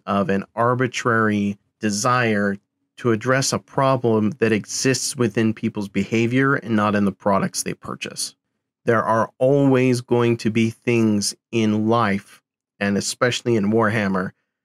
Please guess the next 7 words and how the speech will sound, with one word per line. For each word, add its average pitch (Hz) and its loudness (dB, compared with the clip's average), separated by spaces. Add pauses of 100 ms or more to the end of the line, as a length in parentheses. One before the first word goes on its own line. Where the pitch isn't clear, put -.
(180)
that 107 0
operate 110 0 (100)
better 107 0
or 101 -2
worse 104 -6
than 107 -2
others. 101 -2